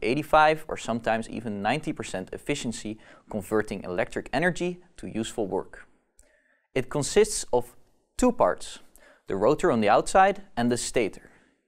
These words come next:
or the rotor on the inside and the stator on the outside. To run the motor, an electric current is applied to the coils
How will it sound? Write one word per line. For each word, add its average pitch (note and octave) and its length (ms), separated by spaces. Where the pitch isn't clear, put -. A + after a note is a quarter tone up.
or - 80
the G2 80
rotor C3 300
on G#2+ 60
the G2+ 60
inside C3+ 440
and F#2+ 80
the F#2 40
stator A2+ 360
on A2+ 80
the A2 100
outside. E2+ 440
To A#2 100
run E3 280
the D3 80
motor, A#2+ 480
an G#2+ 140
electric A2+ 480
current A2+ 440
is - 160
applied B2 540
to G#2 80
the - 80
coils C#3+ 460